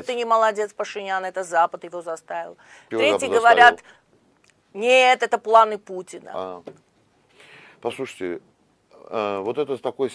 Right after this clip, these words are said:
Speaker 2: э, игра этих актёров, там, дядя Вовы, дядя Николу, кстати, который стал не Ваваевичем, а Владимировичем уже. Встреча Путин-Пашинян, он сказал,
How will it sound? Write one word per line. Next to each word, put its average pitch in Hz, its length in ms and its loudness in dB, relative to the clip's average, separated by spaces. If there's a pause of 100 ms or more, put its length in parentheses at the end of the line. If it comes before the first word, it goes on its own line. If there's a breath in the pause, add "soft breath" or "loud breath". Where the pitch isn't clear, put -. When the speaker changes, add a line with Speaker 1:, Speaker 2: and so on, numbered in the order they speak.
Speaker 2:
э, 98 560 -6 (360 soft breath)
игра 117 460 0
этих 101 260 -8
актёров, 147 460 -8
там, 85 340 -12
дядя 87 200 -6
Вовы, 113 500 -2
дядя 90 300 -8
Николу, 113 480 -6
кстати, - 320 -8
который 104 320 -4
стал 113 240 -4
не 104 120 -10
Ваваевичем, 110 560 -4
а 95 40 -4
Владимировичем 90 680 -8
уже. 76 180 -20 (240)
Встреча 117 640 -2 (200)
Путин-Пашинян, 110 1300 -12
он 131 80 -10
сказал, 101 360 -8